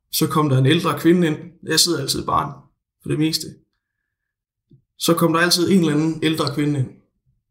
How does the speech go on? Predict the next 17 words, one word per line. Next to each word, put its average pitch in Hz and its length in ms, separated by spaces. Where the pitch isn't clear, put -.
som 147 160
jeg 139 100
sidder 139 140
og 131 40
begynder 143 180
at 165 60
snakke 202 240
med. 131 100
Øh, 143 440
og 160 160
enten 196 200
så 180 120
lagde 156 160
de 131 80
an 190 140
på 170 160
mig, 156 140